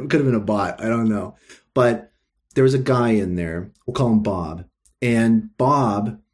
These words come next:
was kind of repeatedly kind of talking about how he invested and it went down and all these tokens are bad and everything's bad. And I talk about this theme a lot on the show where when you hear people, you know, talking about cryptocurrency and that it's a scam and all these different types of things,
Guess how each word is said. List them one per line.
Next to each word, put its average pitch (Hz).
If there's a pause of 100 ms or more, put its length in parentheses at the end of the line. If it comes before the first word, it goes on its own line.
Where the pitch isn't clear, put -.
(380)
was 117
kind 120
of 110
repeatedly 117
kind 110
of 104
talking 110
about 104
how 101
he 98
invested 120
and 101
it 92
went 87
down 120
and 101
all 101
these 104
tokens 98
are 82
bad 113
and 101
everything's 87
bad. 120 (360)
And 127
I 131
talk 147
about 135
this -
theme 117
a 107
lot 107
on 101
the 98
show 92
where 90 (480)
when 131
you 123 (180)
hear 190
people, 113
you 127
know, 95
talking 107
about 98
cryptocurrency 95
and 87
that 85
it's 85
a -
scam 95
and 95
all 90
these 90
different 87
types 87
of -
things, 82